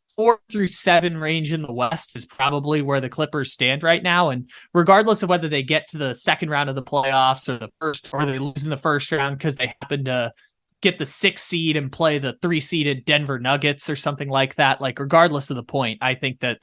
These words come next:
the Clippers are in that, like, four to seven range of teams in the Western Conference right now.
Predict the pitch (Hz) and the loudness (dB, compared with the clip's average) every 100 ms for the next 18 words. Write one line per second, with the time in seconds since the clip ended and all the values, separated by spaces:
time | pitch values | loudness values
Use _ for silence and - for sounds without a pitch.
0 | _ _ - 156 175 175 165 147 139 147 | _ _ -6 0 0 2 2 2 2 0
1 | 139 131 135 123 - - 165 156 147 143 | 0 0 0 -4 -6 -4 2 4 4 2
2 | 151 139 - 135 131 123 123 113 120 _ | -4 -2 2 2 2 -4 -6 -8 -10 _
3 | _ - 131 139 131 131 120 - 139 123 | _ -8 0 2 2 0 -4 -4 -6 -4
4 | 117 113 120 117 - 107 - 110 - - | -6 -4 -2 -2 -6 -8 -8 -8 -12 -16
5 | - - - - - | -14 -14 -14 -16 -16